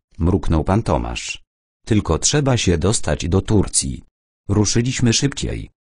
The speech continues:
Po dwóch godzinach usłyszałem odległy jeszcze tentent pogoni. Podałem pistolet panu Tomaszowi. „Odbezpieczony”,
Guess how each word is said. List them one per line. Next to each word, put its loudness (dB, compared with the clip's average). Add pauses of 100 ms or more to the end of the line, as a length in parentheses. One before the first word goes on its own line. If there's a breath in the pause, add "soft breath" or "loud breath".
(300)
Po 2
dwóch 2
godzinach 2
usłyszałem 4
odległy 0
jeszcze 0
tentent 0
pogoni. 0 (460)
Podałem 2
pistolet 0
panu 0
Tomaszowi. 0 (500)
„Odbezpieczony”, 2